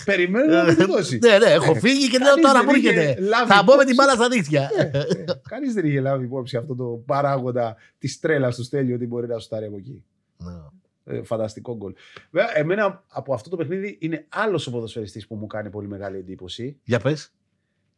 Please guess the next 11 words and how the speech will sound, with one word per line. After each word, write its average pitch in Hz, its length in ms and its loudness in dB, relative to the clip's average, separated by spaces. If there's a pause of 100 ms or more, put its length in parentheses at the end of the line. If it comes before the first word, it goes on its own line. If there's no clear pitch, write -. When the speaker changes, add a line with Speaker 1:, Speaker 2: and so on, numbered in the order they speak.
(340)
Speaker 1:
Και 147 160 -6
δεν 160 100 -4
τον 143 100 -2
έχεις 120 200 -8
αναφέρει 101 300 -12
μέχρι 95 180 -18
τώρα. 90 340 -12 (100)
Speaker 2:
Ναι. 98 380 -8 (1200)
Speaker 1:
Νομίζω 139 420 -4
ότι 147 240 -6
δεν, 131 540 -6